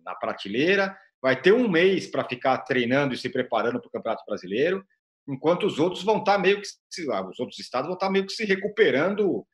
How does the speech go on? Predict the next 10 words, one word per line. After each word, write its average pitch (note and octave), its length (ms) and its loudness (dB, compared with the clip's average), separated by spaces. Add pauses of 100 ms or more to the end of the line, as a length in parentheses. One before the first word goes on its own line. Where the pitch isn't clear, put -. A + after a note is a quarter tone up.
(200)
e C3 100 -4
voltando D3+ 460 0
à - 140 4
forma, E3+ 400 2
é, C#3 60 2
durante D3 540 2
competição, D#3 1000 0 (380)
com C#3 160 -2
risco D3 320 0
de C3+ 160 2